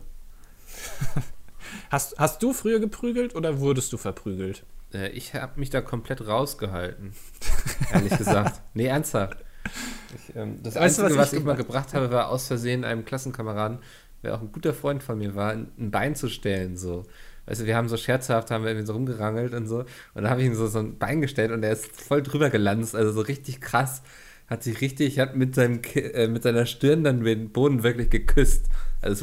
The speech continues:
Speaker 2: war ein Zungenkuss <laughs> quasi, kann man sagen. Ähm, und
Speaker 1: Ja
Speaker 2: der
Speaker 1: gut,
Speaker 2: musste
Speaker 1: heute sitzt
Speaker 2: dann
Speaker 1: er im
Speaker 2: auch gleich
Speaker 1: Rollstuhl,
Speaker 2: zum
Speaker 1: ne?
Speaker 2: Arzt
Speaker 1: Ja.
Speaker 2: und so. <laughs> Das war mir sehr unangenehm.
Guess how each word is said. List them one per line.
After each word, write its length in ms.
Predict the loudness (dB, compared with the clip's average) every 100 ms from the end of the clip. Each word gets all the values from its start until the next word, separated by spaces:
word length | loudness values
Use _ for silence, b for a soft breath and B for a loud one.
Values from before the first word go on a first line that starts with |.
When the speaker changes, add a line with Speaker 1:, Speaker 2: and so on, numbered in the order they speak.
| 4
Speaker 2:
war 40 | 6
ein 60 |
Zungenkuss 580 | 6 6 6 4 2 2
<laughs> 0 |
quasi, 380 | 0 2 2 0
kann 180 | 0 0
man 160 | 0
sagen. 360 | 0 -2 -2 -6 -10 -14 B B -12 B B B B
Ähm, 600 | 0 4 6 6 2 -4 -8 -14 -4
und 40 |
Speaker 1:
Ja 40 | 2
Speaker 2:
der 100 | 6
Speaker 1:
gut, 80 | 6
Speaker 2:
musste 120 | 6
Speaker 1:
heute 60 | 6
sitzt 40 | 6 6
Speaker 2:
dann 0 |
Speaker 1:
er 120 | 6
im 40 | 6
Speaker 2:
auch 60 |
gleich 160 | 6 6
Speaker 1:
Rollstuhl, 180 | 6 4
Speaker 2:
zum 60 |
Speaker 1:
ne? 60 | 6
Speaker 2:
Arzt 360 | 4 4 4
Speaker 1:
Ja. 60 | 4
Speaker 2:
und 140 | 4
so. 140 | 2 2
<laughs> 100 | 4 4 4
Das 360 | 4 6 8
war 120 | 8 8
mir 120 | 4
sehr 300 | 6 4 4
unangenehm. 720 | 4 2 2 0 2 2 2